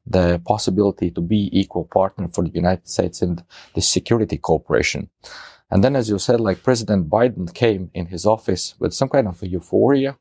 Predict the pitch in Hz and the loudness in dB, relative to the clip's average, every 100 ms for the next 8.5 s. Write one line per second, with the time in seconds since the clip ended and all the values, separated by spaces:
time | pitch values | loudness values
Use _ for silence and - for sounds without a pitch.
0 | _ - 92 92 87 - 90 104 139 165 | _ -12 -6 -4 -4 -4 0 2 2 -2
1 | - _ _ 87 87 85 98 104 - _ | -12 _ _ -6 -4 0 2 2 -2 _
2 | - - - - - 85 95 90 85 95 | -20 -20 -18 -6 -2 2 4 4 4 2
3 | - 98 - 87 95 92 85 92 95 98 | 2 2 2 2 0 0 -2 0 0 -2
4 | - 87 87 87 98 - 92 76 - 113 | -6 -8 -6 0 0 2 -2 -4 0 0
5 | 110 - 98 92 90 98 98 92 - - | 0 -4 -4 -4 0 2 2 0 -4 -18
6 | - - _ - 90 87 90 85 87 87 | -18 -20 _ -2 0 2 0 2 4 4
7 | 87 90 95 92 87 85 87 85 92 92 | 2 2 2 4 4 4 2 -2 0 -2
8 | 85 78 87 82 | -2 -4 0 0